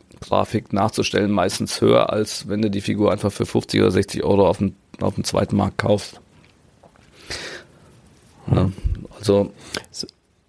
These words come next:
Speaker 2: Ja,
Speaker 1: ist, ist
Speaker 2: so
Speaker 1: jetzt
Speaker 2: ist
Speaker 1: nicht
Speaker 2: es.
Speaker 1: so ganz einfach.
Speaker 2: Ähm, ich weiß nicht, wir könnten vielleicht, weil du gerade schon Sigfig, äh, gesagt hast, es gibt natürlich von Lego direkt, also, äh,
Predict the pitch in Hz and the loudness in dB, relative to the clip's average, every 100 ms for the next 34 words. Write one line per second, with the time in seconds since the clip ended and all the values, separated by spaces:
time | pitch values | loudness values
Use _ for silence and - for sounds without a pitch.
0 | _ - 147 - 92 107 110 131 110 107 | _ 2 2 0 -8 -4 2 2 4 0
1 | 110 101 98 - 101 98 - - - - | -2 -4 -4 -8 -10 -12 -12 -16 -18 -18
2 | - - 127 127 - - - - 120 131 | -12 0 4 4 2 0 -2 -6 2 4
3 | 143 143 131 147 147 151 135 139 127 131 | 4 4 2 2 0 2 2 4 2 2
4 | 131 123 127 135 120 143 - 151 147 - | 4 2 2 0 0 -2 0 -2 -2 -8
5 | - - 127 123 120 123 131 127 117 131 | -6 2 2 4 4 2 2 0 0 0
6 | 120 131 123 - 117 123 127 120 117 131 | 2 2 0 2 4 4 4 4 4 2
7 | - - - 107 113 - | -2 -4 0 4 4 2